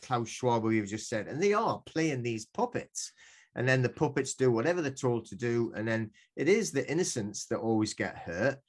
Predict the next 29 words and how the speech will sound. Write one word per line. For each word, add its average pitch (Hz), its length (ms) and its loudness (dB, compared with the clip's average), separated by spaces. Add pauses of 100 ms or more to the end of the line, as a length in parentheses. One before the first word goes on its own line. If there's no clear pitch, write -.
(220)
And 120 100 -2
I'm 113 140 0
not 135 280 0
ever 165 160 4
s-, 135 180 -2
trying 117 280 0
to 107 60 -8
say 120 300 0
that, 107 200 0
the, 104 240 -2
you 113 80 -4
know, 107 100 -2
there 107 140 0
isn't 110 280 -2
people 120 260 -2
that 104 100 0
are 87 100 -4
getting 113 300 -2
killed 110 340 0
and, 90 140 -4
uh, 98 120 -4 (320)
you 110 100 0
know, 107 160 4
I 104 240 0
know 117 320 4
it 131 80 -2
is 110 180 -4
terrible, 110 640 -4
um, 104 560 -2